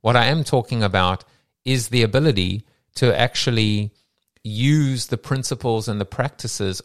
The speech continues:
of the numismatist, being able to value and, and evaluate and buy and sell collections.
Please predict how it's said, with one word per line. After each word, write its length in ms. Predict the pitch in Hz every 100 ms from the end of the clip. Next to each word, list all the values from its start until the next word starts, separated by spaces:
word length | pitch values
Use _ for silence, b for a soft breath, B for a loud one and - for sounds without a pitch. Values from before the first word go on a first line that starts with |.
| -
of 300 | 120 113 107
the 80 |
numismatist, 1000 | 107 101 101 113 117 101 - - - - _ _ _ _ _ _
being 240 | 120 120 110
able 280 | 113 110 113
to 180 | -
value 800 | 104 90 107 117 123 113 104 107 110 _ _ _ -
and, 380 | 107 101 98 95 _ 104
and 260 | 101 98 -
evaluate 840 | 117 98 110 113 113 107 101 107 -
and 220 | 110 98
buy 240 | 101 107
and 240 | 107 104 98
sell 260 | - 107
collections. 1300 | 101 - 113 101 101 - - 92 71 65 - - -